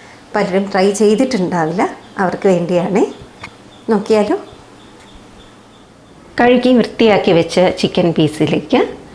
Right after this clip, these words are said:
ഒരു വലിയ സ്പൂൺ തൈര്, ഒരു സ്പൂൺ ഇഞ്ചി വെളുത്തുള്ളി പേസ്റ്റ്, ആവശ്യത്തിന്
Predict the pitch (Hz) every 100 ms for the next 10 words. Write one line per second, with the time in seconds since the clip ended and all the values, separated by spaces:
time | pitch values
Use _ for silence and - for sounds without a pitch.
0 | - - - - - - - - - 202
1 | 185 180 165 160 - 160 160 - 165 151
2 | 156 311 - - - - - - - -
3 | - - - - - - - - - -
4 | - - 220 220 - 220 214 - 208 202
5 | 208 202 160 160 156 160 160 147 - 277
6 | 403 - - - - - - - - -
7 | - - - - - - - - - -
8 | - - - - - - 208 202 185 -
9 | - 160